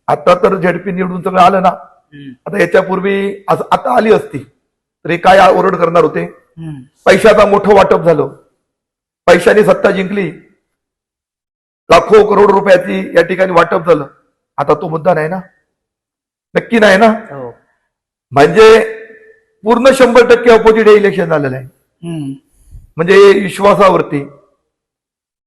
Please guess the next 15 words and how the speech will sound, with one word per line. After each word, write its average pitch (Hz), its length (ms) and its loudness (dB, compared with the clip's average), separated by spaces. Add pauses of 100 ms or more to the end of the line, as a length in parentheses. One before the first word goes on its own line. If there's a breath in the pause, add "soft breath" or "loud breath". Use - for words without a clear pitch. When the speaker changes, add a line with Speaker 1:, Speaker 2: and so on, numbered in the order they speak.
(580)
Speaker 1:
कामावरती, 180 760 2 (480)
कार्यावरती 185 840 0 (880)
आणि 151 180 -8
नेत्यांच्या 175 560 -4
प्रतिमेवरती 156 920 -8 (200)
Speaker 2:
बरं. 131 140 -20 (500)
Speaker 1:
हे 147 80 -4
इलेक्शन 175 320 -2
झालं. 190 340 2 (800)
त्याच्यावर 202 280 4
वैभव 214 180 6
नाईकांनी 208 260 4
आता 202 140 2
बोलावं 175 360 4
ना 214 120 0